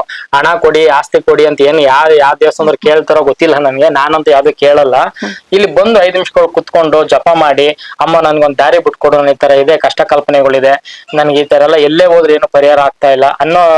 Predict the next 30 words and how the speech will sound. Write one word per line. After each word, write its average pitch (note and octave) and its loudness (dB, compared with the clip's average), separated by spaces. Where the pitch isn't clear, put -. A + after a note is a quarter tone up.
ಅಂತ D3+ -4
ಎಂತೋ D#3+ 0
ಅಷ್ಟು F#3+ 0
ಕಷ್ಟಗಳೆಲ್ಲ F3 0
ಪರಿಹಾರ D#3+ 2
ಮಾಡ್ಕೊಟ್ಟಿದ್ದಾರೆ. C3+ -2
ಇಲ್ಲಿ F#3 0
ಇನ್ನೊಂದ್ G3 0
ಏನಂತಂದ್ರೆ F3+ 0
ದೇವಸ್ಥಾನಕ್ಕೆ E3 0
ಹೋದ್ರೆ D#3+ 0
ದುಡ್ಡು D#3 -4
ಕಿತ್ಕೊಂತಾರೆ, D3+ -2
ಅವ್ರೇನೋ D#3 0
ಅದ್ D3+ -2
ಮಾಡಕ್ಕೆ D3+ 0
ಇದ್ C#3+ -4
ಮಾಡಕ್ಕೆಲ್ಲ D3 0
ದುಡ್ಡು C#3+ -4
ಕೇಳಿಲ್ಲ, D#3+ 2
ಆ C#3 0
ತರದ್ D3 0
ಯಾವ್ದು D3+ 0
ಇಲ್ಲ. C#3+ 0
ಶಾಸ್ತ್ರ E3+ -2
ಕೇಳೋದಕ್ಕೆ G3 0
ದುಡ್ಡು E3+ 0
ತಗೊಂತೀವಿ E3 0
ಹೊರತು D3+ 0
ದೇವಸ್ಥಾನ D#3+ 0